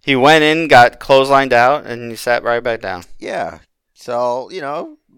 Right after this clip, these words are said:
Speaker 2: it, it might be that, you know, and, and it'll be everybody that we've ever seen on T V. It's like, "Oh, this is,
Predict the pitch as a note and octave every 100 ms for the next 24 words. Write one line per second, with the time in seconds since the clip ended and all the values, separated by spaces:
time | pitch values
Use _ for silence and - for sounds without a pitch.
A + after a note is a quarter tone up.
0 | A2+ - - - - A#2+ D#3+ D3 D3 D#3+
1 | F3+ D#3+ D3 C#3+ D3 A2 G#2 G2 G2 G#2
2 | A2+ A#2 A#2+ B2 C3+ C3+ A#2+ A#2 C#3 A#2
3 | A#2+ B2+ B2 G#2 A2 G#2+ G#2+ G#2+ G#2+ G#2
4 | G2 - G2+ F#2 F2 F2 - E2+ F#2 E2+
5 | E2+ F2+ - E2+ - _